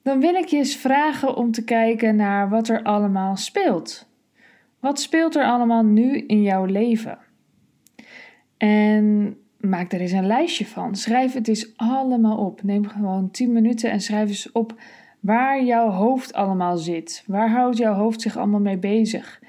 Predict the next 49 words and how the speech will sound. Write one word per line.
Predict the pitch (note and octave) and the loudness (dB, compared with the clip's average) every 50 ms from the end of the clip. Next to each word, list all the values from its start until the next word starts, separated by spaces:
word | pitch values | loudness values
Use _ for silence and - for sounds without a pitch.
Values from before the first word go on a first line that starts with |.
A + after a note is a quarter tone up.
| - - - - - _ | -20 -20 -20 -20 -12 _
Want | - A3+ A3 | -2 0 2
uiteindelijk, | A#3+ A3+ A3+ A#3+ B3 C4 C#4 C#4 C#4 C4+ C4 C4 | 2 2 2 0 0 0 0 0 -2 -2 0 0
een | B3 G#3+ | 0 2
hoofd | G3+ G3+ G#3+ A3+ A3 A3 | 2 2 2 0 0 -2
krijgt | - A3 G3+ - G#3+ | -4 -4 -4 -2 -2
een | G3+ | -2
opdracht | - G3+ G3+ - A3 F#3+ F#3+ F#3+ - | -2 -2 -4 -2 -2 -2 -2 -4 -6
en | - G#3 F#3+ | -8 -8 -6
voert | - G#3+ G3 F3+ | -4 -4 -4 -4
die | - F3+ - - | -4 -6 -4 -4
uit. | E3+ E3 E3+ F3+ F3 - - | -4 -4 -4 -8 -10 -10 -8
Ik | - A3+ G3+ G#3+ | -6 -6 -4 -2
weet | G#3+ G#3+ G#3+ A3+ - - | 0 0 0 0 -2 -2
ook | - B3+ B3+ | -2 0 0
wel, | B3+ A3 G#3 | 0 0 0
op | G#3 G#3 | -2 -2
een | G3 | -2
gegeven | A3+ A#3+ A#3 | -2 -2 0
moment | A#3 A#3 A3 - - | 0 -2 -2 -2 -2
ontdekte | A3 G#3 G3 A3 B3 B3+ - - B3+ | 0 0 2 2 0 -2 -2 -4 -4
ik | A#3 - | -4 -2
van | A3+ G#3+ | 0 0
mezelf | G#3 G#3+ G3 G3+ G3 G3 G3 G3 G3 - _ - - - - - _ - | 0 2 0 0 0 -2 -2 -4 -6 -10 _ -20 -20 -20 -20 -20 _ -6
dat | A#3+ A3+ A3+ | -4 -2 0
als | G#3+ A3+ G#3 | 0 0 0
ik | A3 A3+ | 0 2
me | A3 A3 | 2 4
niet | G#3+ A3 A#3+ G#3 | 4 4 2 4
meer | G#3+ A3+ G3+ | 2 2 2
zorgen | A3 A3 A3 A3 G#3+ | 2 2 2 2 0
hoefde | A3+ A3 G#3+ - A3 G#3 | 0 -2 -2 -2 -6 -4
te | - G3 | -4 -2
maken | F#3+ F#3 F3+ F#3 F3+ - - F3 | -2 -2 -2 -4 -4 -4 -4 -6
over | F#3 F3 F3+ | -6 -4 -6
het | F3+ F#3+ - | -8 -6 -4
ene | - A#3 B3+ C#4 C4 | -2 -2 -2 -2 -4
kind, | C4+ D4+ D4+ D#4 D#4+ D#4+ - - | -2 -2 -2 -2 -2 -4 -4 -4
dat | D4+ C4 C4+ | -4 -2 -2
ik | A3+ | -2
dan | A#3+ A#3 G#3+ | 0 0 2
vanzelf | A3+ G#3+ G3 F3+ G#3 A#3 C#4+ E4+ F#4+ - - - _ _ _ _ _ _ | 2 2 2 2 2 2 2 0 -2 -4 -8 -20 _ _ _ _ _ _
ging | - - F4+ D#4+ A3 | -6 -4 -4 -2 -2
switchen | - G#3+ F#3 F#3+ - - - C4 C4 - - _ _ | -2 -2 -4 -4 -4 -6 -6 -6 -6 -6 -14 _ _
naar | - F4 E4+ | -6 -6 -6
het | D#4+ | -4
andere | D#4 D4+ F4+ F4+ F#4+ F4+ D#4+ | -2 -2 0 0 0 0 0
kind | E4+ - A3+ F#3+ F3+ F#3+ - | 0 0 0 0 0 -2 -2
en | - B3 C4 C#4 | -2 -2 -2 0
me | C#4+ C#4 C#4 C4 | 0 -2 -2 -4